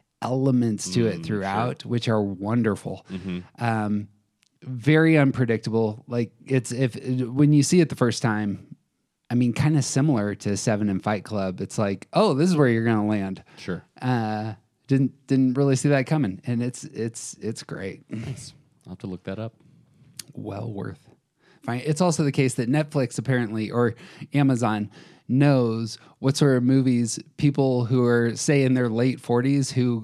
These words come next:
Speaker 1: who kinda have a job and maybe a little extra income, how much they'll pay to rent a movie versus <laughs>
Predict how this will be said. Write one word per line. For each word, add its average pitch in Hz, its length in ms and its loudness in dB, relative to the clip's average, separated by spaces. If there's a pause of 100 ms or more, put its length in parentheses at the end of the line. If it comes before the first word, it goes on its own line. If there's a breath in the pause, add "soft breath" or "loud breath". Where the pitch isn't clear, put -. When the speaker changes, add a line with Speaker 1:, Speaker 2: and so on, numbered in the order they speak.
Speaker 1:
who 120 220 -2
kinda 135 400 0
have 120 180 2
a 117 80 -2
job 110 400 -2
and 110 140 -2
maybe 113 240 -2
a 107 80 -2
little 110 320 -2
extra 110 280 -6
income, 113 360 -4
how 117 160 -4
much 117 240 -2
they'll 101 160 -4
pay 101 180 -4
to 98 80 -4
rent 101 220 -2
a - 20 -2
movie 98 360 -2
versus 101 680 -4
<laughs> - 40 -8